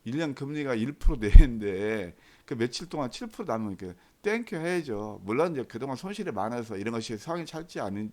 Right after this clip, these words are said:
않을지 모르겠지만 여러분들 칠 프로면 엄청 큰 겁니다. 그렇죠?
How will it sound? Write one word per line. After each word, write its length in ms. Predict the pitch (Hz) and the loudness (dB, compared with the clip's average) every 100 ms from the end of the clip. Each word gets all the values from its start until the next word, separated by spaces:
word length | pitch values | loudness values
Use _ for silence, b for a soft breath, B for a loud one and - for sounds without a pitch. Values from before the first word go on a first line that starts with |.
| - | -14
않을지 340 | 98 107 113 101 | -8 -6 -6 -6
모르겠지만 720 | 98 104 - 104 123 117 85 - B B B B | -6 -6 -8 -4 -2 -2 -4 -14 B B B B
여러분들 640 | 113 113 107 113 131 101 - | -10 -8 -6 -2 -2 -2 -6
칠 240 | - - | -10 -10
프로면 280 | - 254 156 | -10 -8 -6
엄청 420 | 101 165 - - | -8 0 8 8
큰 180 | - 226 | 8 -8
겁니다. 540 | 226 220 185 92 78 - | -6 -8 -8 -10 -12 -8
그렇죠? 560 | 123 110 170 135 92 | -8 -4 -2 -2 -4